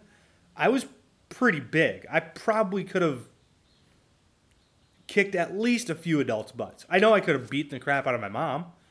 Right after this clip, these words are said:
Well, maybe not. She's a tough lady. Uh, but I, I think I, I,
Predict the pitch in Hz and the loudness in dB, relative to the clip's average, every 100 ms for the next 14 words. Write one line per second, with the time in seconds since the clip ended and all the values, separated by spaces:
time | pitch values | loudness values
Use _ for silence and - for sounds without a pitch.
0 | - 135 135 160 156 110 95 - 127 - | -10 -8 -4 -2 -2 -2 -8 -8 -10 -6
1 | 110 - 98 92 - _ - _ - 113 | -6 -6 -10 -10 -18 _ -20 _ -4 -2
2 | 113 110 123 117 - _ _ _ _ _ | -2 0 -2 -2 -6 _ _ _ _ _
3 | - 151 175 - _ _ _ - 165 170 | 2 4 4 -2 _ _ _ 2 2 4
4 | 220 208 147 151 - - 147 147 | 2 4 2 2 0 -2 0 0